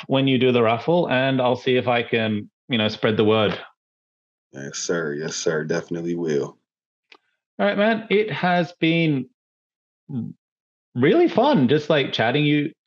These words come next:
Speaker 1: to you about Airsoft for the last hour. You seem like a really knowledgeable player. You, you really know what's going on. You got some great stories. Thank you so much for, um, spending the last hour with me.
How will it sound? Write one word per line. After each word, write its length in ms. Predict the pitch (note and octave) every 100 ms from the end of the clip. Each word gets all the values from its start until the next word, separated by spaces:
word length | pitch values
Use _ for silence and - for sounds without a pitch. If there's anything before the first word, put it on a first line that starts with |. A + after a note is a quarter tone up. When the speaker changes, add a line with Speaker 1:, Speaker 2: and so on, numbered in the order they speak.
| _
Speaker 1:
to 100 | -
you 100 | C3+
about 220 | C#3 C3+
Airsoft 380 | B2+ C3 D3 C#3
for 80 | C#3
the 100 | C3
last 300 | B2+ B2 -
hour. 340 | B2 B2+ A#2+
You 300 | - A2+ A#2 - _ _
seem 220 | - C3+
like 160 | C3+ A#2+
a 60 | A2+
really 280 | A2 A#2
knowledgeable 460 | A#2 A2 A#2 G#2+ A2
player. 400 | - A2+ G#2+ G#2+
You, 240 | G#2 G2+ G2 _ _ _
you 180 | A#2 A2+
really 360 | - A#2 A#2 A#2
know 120 | A2
what's 140 | A2
going 180 | A#2 G#2
on. 160 | G2+ G#2
You 60 |
got 180 | G#2+ G#2+
some 140 | A2+ G2+
great 260 | G#2 G#2
stories. 600 | - G#2+ G#2+ G#2 G2 - - - - - - _
Thank 220 | E3 E3+
you 100 | E3+
so 180 | D3+ E3
much 240 | E3 B2 -
for, 340 | B2+ A2+ -
um, 380 | G#2 G#2+ G#2+ A2
spending 300 | G#2+ A#2+ A#2
the 80 | A2+
last 240 | A2+ A2
hour 200 | A#2 A2
with 140 | F#2 -
me. 160 | F2+